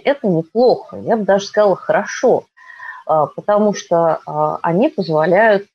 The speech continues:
тебя отстроить, идентифицировать и лишний раз – провести вот эту вот границу, где заканчивается, да, внешний мир, где начинается ваш внутренний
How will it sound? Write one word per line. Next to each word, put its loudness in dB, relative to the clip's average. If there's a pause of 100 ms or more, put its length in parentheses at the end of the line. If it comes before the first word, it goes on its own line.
тебя 0
отстроить, 0
идентифицировать -2
и -6
лишний -4
раз – -2 (520)
провести 2
вот 0
эту -4
вот -4
границу, -2
где -2
заканчивается, -8
да, 0
внешний -4
мир, -10 (120)
где -6
начинается -8
ваш -6
внутренний -4